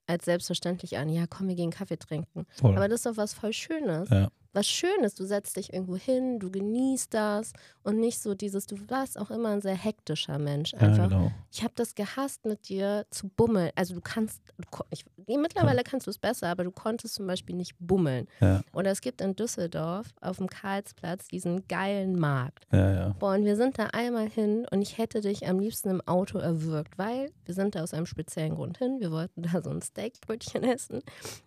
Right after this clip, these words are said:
Speaker 1: Da war aber eine super lange Schlange. Und
Speaker 2: Hm.
Speaker 1: ich bin dann halt so, "Ja, dann setzt, setzt man sich woanders hin, trinkt mal einen Kaffee, trinkt mal einen Wein, morgens um elf. Ist ja kein Problem." Oh, jetzt hab ich mir das Mikro gegen die Nase gehauen.
Speaker 2: Hm.
Speaker 1: Aber du warst so, "Ja, nee,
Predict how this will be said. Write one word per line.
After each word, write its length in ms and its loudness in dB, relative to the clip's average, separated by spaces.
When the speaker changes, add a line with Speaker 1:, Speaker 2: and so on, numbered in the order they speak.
Speaker 1:
Da 180 2
war 160 2
aber 80 2
eine 160 0
super 340 -2
lange 300 0
Schlange. 560 -4
Und 160 4
Speaker 2:
Hm. 60 6
Speaker 1:
ich 180 0
bin 140 0
dann 200 -2
halt 160 -4
so, 80 -6
"Ja, 220 0
dann 140 -2
setzt, 200 -6
setzt 240 -8
man 120 -2
sich 200 -8
woanders 480 0
hin, 180 -2
trinkt 260 -6
mal 80 0
einen 80 -2
Kaffee, 440 -6
trinkt 240 -6
mal 80 0
einen 180 0
Wein, 400 4
morgens 320 0
um 80 -4
elf. 340 2
Ist 120 -2
ja 80 4
kein 200 -8
Problem." 440 -10
Oh, 140 -10
jetzt 160 -12
hab 80 -6
ich 80 -8
mir 60 0
das 140 -2
Mikro 260 -2
gegen 180 -4
die 80 -2
Nase 240 2
gehauen. 280 4
Speaker 2:
Hm. 80 4
Speaker 1:
Aber 200 2
du 140 -2
warst 200 0
so, 200 0
"Ja, 140 0
nee, 280 4